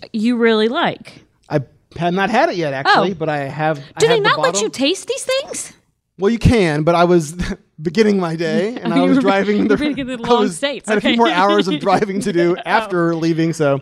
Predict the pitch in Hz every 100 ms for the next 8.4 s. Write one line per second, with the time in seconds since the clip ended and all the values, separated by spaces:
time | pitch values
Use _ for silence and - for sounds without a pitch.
0 | - 302 202 - 370 381 370 359 302 294
1 | 214 233 330 262 269 277 285 269 269 277
2 | 233 220 254 415 415 240 262 156 135 143
3 | 165 151 247 208 170 160 170 180 240 247
4 | 233 262 262 247 240 233 226 220 220 220
5 | 226 208 _ _ 151 165 165 143 123 123
6 | 120 - _ - 220 196 220 208 196 180
7 | - 170 156 160 165 156 190 185 180 -
8 | _ _ - 196